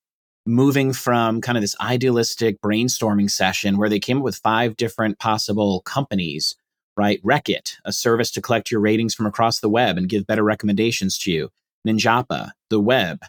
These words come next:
Web Macros, and the Internet Button Company, right? They used the M V P process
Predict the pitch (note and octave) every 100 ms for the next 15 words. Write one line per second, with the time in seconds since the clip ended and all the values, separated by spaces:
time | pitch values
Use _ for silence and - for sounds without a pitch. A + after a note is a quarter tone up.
0 | _ - G#2+ B2+ A2 F#2+ F2+ G2 E2 C2+
1 | - - A2+ A2 C3 C#3+ C#3 A#2+ C#3 A2+
2 | - F#2+ F#2 E2 - _ _ _ _ _
3 | - A2+ A#2 G2 C3 B2 A#2 C#3 E3 C#3+
4 | - B2+ G2 A#2+ A2+ G#2 E3+ D#3+ B2 G#2
5 | - G2+ F#2+ F#2+ -